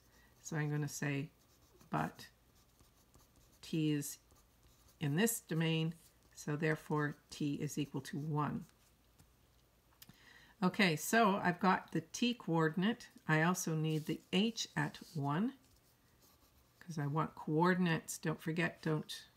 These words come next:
So I have one over one plus one, that is two. So therefore, one, two is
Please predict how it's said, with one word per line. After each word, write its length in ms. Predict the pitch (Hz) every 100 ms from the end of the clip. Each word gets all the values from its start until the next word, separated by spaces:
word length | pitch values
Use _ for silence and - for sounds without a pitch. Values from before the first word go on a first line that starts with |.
| _ - _ _ _ - _ _
So 140 | -
I 20 |
have 100 | 143
one 220 | 139 143 147
over 160 | 147
one 300 | 143 156 151
plus 340 | - 143 - -
one, 320 | 180 214 226 - _ - _
that 200 | 160 147 -
is 240 | 151 - -
two. 240 | - 151 - - _ _ _ _ _ _ _ _ - - - -
So 280 | - 165 165
therefore, 720 | 175 175 - 196 196 196 190 - _ _ _ - _ - _ - _ _ _ _ _ - _ _
one, 400 | 202 156 156 160 165 _ _ -
two 340 | - 151 - - _ _ _ _ _ _ _ _ _ _ _ _ _ -
is 600 | 165 151 143 147 - -